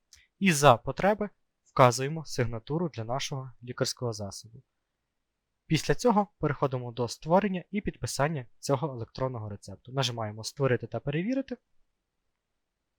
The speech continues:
і «Підписати як єпвсос». Обираємо ключ, вказуємо пароль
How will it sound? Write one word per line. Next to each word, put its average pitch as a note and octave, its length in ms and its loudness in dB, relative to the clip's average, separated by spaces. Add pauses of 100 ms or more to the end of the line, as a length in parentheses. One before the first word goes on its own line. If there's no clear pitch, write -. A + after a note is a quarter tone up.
(1080)
і B3+ 160 6
«Підписати - 540 2
як - 120 -10
єпвсос». - 640 -10 (1500)
Обираємо A#2+ 520 2
ключ, - 380 -4 (1700)
вказуємо A#2 600 4
пароль F3 240 -2